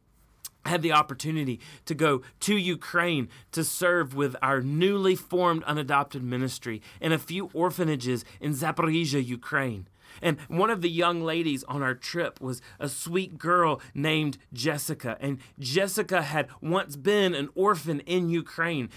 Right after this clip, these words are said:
She was no longer an orphan because now she was adopted. She had dreamed of a family. And Jessica told me that while she was living and, and in these orphanages, she used to dream and s-, pray and say, "If there is a God, I want a family."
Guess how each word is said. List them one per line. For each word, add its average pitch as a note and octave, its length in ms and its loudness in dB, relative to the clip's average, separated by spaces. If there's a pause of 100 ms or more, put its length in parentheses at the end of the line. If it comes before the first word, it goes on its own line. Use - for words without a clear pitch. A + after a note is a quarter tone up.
She G#3 160 -2
was G3+ 120 -2
no G3+ 140 2
longer G3 320 4
an D#3+ 100 0
orphan F3 420 2
because E3 280 -4
now G3 200 0
she G3 200 -8
was F3 120 -6
adopted. D#3 760 -6 (220)
She G#3 240 0
had F#3 100 2 (220)
dreamed A3 540 0
of C#3+ 180 -2
a C#3+ 60 -2
family. A#2+ 440 -6 (180)
And F#3+ 120 0
Jessica A3 380 0
told G#3 300 -2
me D#3 180 0 (140)
that E3+ 160 -2
while F#3 280 6
she G3+ 220 -6
was E3 180 2 (140)
living F#3+ 520 2
and, B2+ 200 -6 (160)
and B2+ 260 -6
in G3 240 2
these F3+ 180 0
orphanages, D3+ 540 -2
she G3+ 140 -8
used G#3 180 -6
to E3 80 -10
dream F3 640 -2 (180)
and E3 140 0
s-, - 200 -10
pray G3 460 2
and D#3 100 0
say, F3+ 200 -6
"If G3+ 180 0
there A#3 160 -2
is G3 160 2
a G3 60 2
God, F3+ 480 2
I E3+ 160 2
want F3 400 0
a B2 40 -4
family." C3+ 640 -6